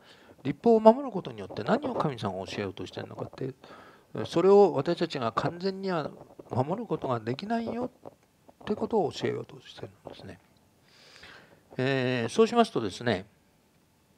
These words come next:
ある方々は思うんですね。「私は神の前に出るような人間ではない」と。正解です、皆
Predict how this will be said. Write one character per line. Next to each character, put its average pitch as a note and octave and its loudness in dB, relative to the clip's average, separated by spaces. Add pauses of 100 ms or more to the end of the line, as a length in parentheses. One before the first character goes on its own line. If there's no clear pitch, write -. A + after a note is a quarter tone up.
(400)
あ B2 0
る C3+ 0
方 A2+ -2
々 F#2 -4
は F2 -6
思 G#2+ -8
う - -8
ん - -18
で - -14
す - -16
ね。 G2 -10
「私 G#2+ -8
は A#2 0
神 B2+ -4
の G#2+ -8
前 G2+ -6
に F2+ -14
出 A#2+ 2
る A#2 -10
よ G#2 -10
う - -14
な G2 -10
人 G#2+ -14
間 A#2+ -12
で C3 -10
は A2 -10
な G2+ -14
い」 F#2 -18
と。 A#2+ -18
正 A#2+ -2
解 F#2 -2
で D2+ -14
す、 - -8
皆 - -20